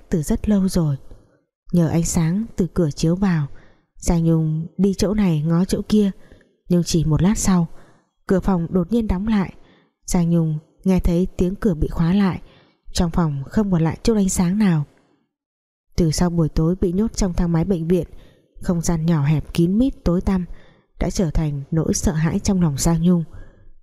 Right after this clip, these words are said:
Đầu tiên, cô gần như lao đến cửa, muốn mở cửa phòng lao ra, nhưng cửa phòng đã bị khóa lại từ bên ngoài. Cô không mở ra được. Không mở được cửa trong phòng tối đen, Giang Nhung không ra được.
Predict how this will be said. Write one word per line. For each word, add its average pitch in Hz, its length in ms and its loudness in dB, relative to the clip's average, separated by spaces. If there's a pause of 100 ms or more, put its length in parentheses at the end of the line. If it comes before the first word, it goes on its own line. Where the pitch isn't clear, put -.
(120)
Đầu 160 140 -2
tiên, 175 300 0 (480)
cô 226 100 2
gần 185 280 0
như 196 120 2
lao 202 120 2
đến 190 260 0
cửa, 165 260 2 (480)
muốn 175 260 2
mở 214 240 2
cửa 170 140 0
phòng 156 240 0
lao 175 180 2
ra, 180 320 0 (640)
nhưng 170 200 2
cửa 160 240 0
phòng 156 380 -2
đã 185 80 0
bị 185 180 -2
khóa 170 240 -4
lại 196 280 -2
từ 160 120 -2
bên 185 200 0
ngoài. 165 320 0 (600)
Cô 180 120 0
không 170 220 -2
mở 156 140 0
ra 165 180 0
được. 160 240 0 (680)
Không 214 240 0
mở 185 120 2
được 160 200 -2
cửa 165 320 0
trong 202 160 0
phòng 185 240 0
tối 165 160 2
đen, 190 220 2 (640)
Giang 165 280 0
Nhung 160 200 2
không 202 260 0
ra 202 160 2
được. 170 260 0